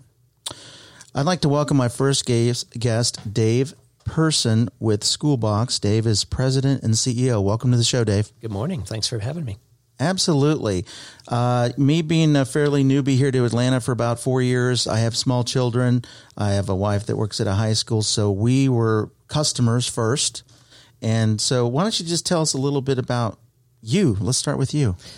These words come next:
Speaker 2: Me? Well, I, my wife and I together have been in the school box business since nineteen ninety.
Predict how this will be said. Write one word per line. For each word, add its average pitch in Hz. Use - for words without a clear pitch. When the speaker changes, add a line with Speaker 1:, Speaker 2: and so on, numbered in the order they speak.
Speaker 2:
Me? 262
Well, 170
I, 98
my 98
wife 117
and 101
I 95
together 113
have 113
been 92
in 92
the 87
school 120
box 95
business 131
since -
nineteen 90
ninety. 92